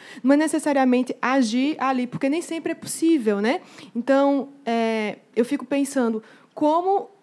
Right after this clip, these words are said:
é, eu consegui cultivar esse, essa, esse sentimento de compaixão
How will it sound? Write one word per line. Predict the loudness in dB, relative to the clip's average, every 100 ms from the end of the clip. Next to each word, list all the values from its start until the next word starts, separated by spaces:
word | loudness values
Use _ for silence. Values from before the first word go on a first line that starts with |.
| _
é, | -6 -2 -2 -2 -6 -14 _ _ _ 0
eu | 4 4
consegui | 2 -2 -4 -2 -2
cultivar | -4 -6 -2 0 0 -2
esse, | -6 -8 -4 -6 -4
essa, | -6 -8 -8 -6 -6 -8 _
esse | -16 -8
sentimento | -2 -2 0 -2 -2
de | -4
compaixão | 0 0 0 -2 -4 -2 -2 0 0